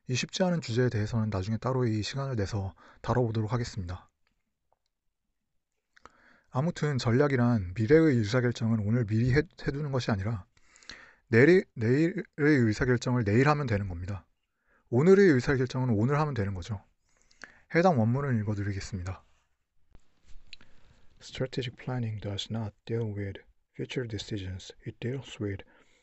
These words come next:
the futurity of present decisions. Decisions exist only in the present. The question that faces the strategic decision maker is not what his organization should do tomorrow.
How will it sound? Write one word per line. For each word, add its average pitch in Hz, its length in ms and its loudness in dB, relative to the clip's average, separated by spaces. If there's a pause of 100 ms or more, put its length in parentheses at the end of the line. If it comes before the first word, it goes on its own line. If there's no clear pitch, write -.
(220)
the 113 80 -6
futurity 117 760 -6
of 101 200 -8 (120)
present 117 340 -8
decisions. 98 640 -10 (760)
Decisions 123 640 -8 (140)
exist 117 600 -8 (140)
only 131 280 -6
in 117 60 -4
the 107 80 -6
present. 101 540 -12 (920)
The 127 100 -12
question 139 440 -10
that 107 160 -6
faces - 520 -10
the - 180 -12 (260)
strategic - 640 -10
decision 110 480 -8
maker 104 340 -8
is 98 220 -10
not 104 360 -10 (380)
what 110 180 -6
his 135 200 -8
organization 110 580 -6
should 123 280 -8
do 110 100 -6
tomorrow. 104 560 -8